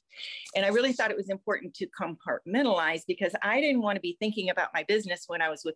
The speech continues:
my girls. And I didn't want to be thinking, feeling guilty when I was,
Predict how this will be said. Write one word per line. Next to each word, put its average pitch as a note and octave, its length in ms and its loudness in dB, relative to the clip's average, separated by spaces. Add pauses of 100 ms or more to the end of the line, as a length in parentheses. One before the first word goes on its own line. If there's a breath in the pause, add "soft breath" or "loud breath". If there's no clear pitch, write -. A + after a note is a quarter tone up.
my C#3+ 80 -2
girls. F3 320 2
And D3 100 -4
I D#3 80 0
didn't E3+ 240 -8
want D#3 120 -4
to D3+ 80 -4
be D3 160 -8
thinking, D3 520 2
feeling C#3+ 300 6
guilty F#3 380 0
when D#3 240 0
I C#3+ 100 4
was, C#3 300 0